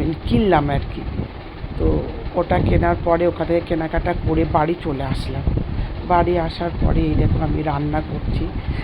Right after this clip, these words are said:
কারণ বাবার একটু ইচ্ছা আমি একটু রান্না করি। আর বাবাকে এই দেখো রান্না টান্না করলাম,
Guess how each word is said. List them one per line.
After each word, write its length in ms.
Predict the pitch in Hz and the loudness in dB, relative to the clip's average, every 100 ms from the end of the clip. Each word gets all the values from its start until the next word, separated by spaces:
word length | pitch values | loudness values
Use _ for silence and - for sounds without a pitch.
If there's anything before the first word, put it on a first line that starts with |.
| - | -6
কারণ 220 | 156 156 - 165 | 0 2 2 0
বাবার 300 | 151 151 151 | 0 0 0
একটু 180 | 151 165 | -2 -4
ইচ্ছা 280 | 160 - 175 | -4 -2 -4
আমি 120 | 160 151 | -2 -2
একটু 120 | 165 | 0
রান্না 340 | 160 151 151 151 | 0 0 0 0
করি। 260 | 233 - - - - - - | 0 2 2 0 -4 -6 -2
আর 100 | - | 2
বাবাকে 360 | 202 190 175 160 | 4 6 4 2
এই 80 | 165 | 2
দেখো 220 | 156 151 | 2 0
রান্না 280 | 165 156 151 147 | 0 2 0 0
টান্না 260 | 156 156 160 | -2 -2 -2
করলাম, 380 | 156 151 156 180 | -2 2 2 2